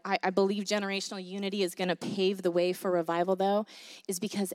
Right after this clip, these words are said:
every generation carries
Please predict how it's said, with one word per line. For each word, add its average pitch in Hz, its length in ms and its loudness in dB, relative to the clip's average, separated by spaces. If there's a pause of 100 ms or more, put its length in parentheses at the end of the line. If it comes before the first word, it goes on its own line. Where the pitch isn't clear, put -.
(140)
every 254 460 2
generation 226 1080 4 (320)
carries 240 480 2